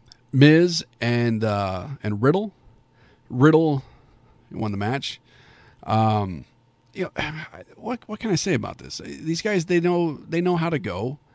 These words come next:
They know how to put on a pay-per-view match. They know how to put on a T V match. They know how to just put on a house show match. They just know how to go. It was, it was fun to watch.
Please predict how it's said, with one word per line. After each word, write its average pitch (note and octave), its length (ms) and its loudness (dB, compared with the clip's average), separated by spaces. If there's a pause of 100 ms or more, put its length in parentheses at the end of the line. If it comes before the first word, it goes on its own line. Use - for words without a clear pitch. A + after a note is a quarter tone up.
(600)
They C3+ 180 4
know D3 140 4
how C#3+ 100 2
to C#3+ 80 2
put C#3 160 0
on C#3 120 2
a A2 60 -2
pay-per-view E3 480 2
match. D#3+ 300 -2
They A#2+ 80 0
know A#2+ 80 2
how B2 80 2
to A#2+ 80 0
put A#2+ 120 0
on G#2+ 120 0
a - 20 -2
T D3+ 180 4
V C#3+ 140 6
match. C#3 320 0
They A2+ 100 -6
know G#2+ 80 -2
how A2+ 120 -4
to A2 80 -6
just G#2 200 -12
put A#2 120 -8
on A2+ 120 -6
a G2+ 60 -10
house B2+ 240 -4
show B2+ 160 -6
match. B2 340 -6 (440)
They - 100 -8
just G3 220 -8
know F#3 60 -4
how F#3 60 -2
to F#3 80 -4
go. F#3 260 -6 (580)
It - 40 -8
was, C#3+ 140 -4
it D3+ 80 -2
was D3+ 140 -2
fun D3+ 160 -4
to C#3 40 -2
watch. - 460 -6